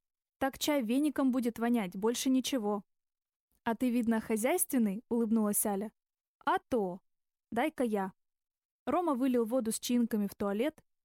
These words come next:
сполоснул заварник, высушил его над конфоркой, насыпал новую порцию чая, долил до половины кипятком,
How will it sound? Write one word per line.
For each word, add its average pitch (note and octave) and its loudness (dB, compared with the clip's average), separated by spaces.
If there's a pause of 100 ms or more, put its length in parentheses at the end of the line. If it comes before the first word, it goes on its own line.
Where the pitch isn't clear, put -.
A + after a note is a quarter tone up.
(120)
сполоснул C4 -2
заварник, A#3+ 0 (380)
высушил C#4+ -2
его C#4 0
над B3 -2
конфоркой, C4 -2 (380)
насыпал B3+ 2
новую B3 2
порцию A3 -4
чая, A3+ -4 (440)
долил B3+ 0
до A#3+ 0
половины B3 2
кипятком, D#4 -4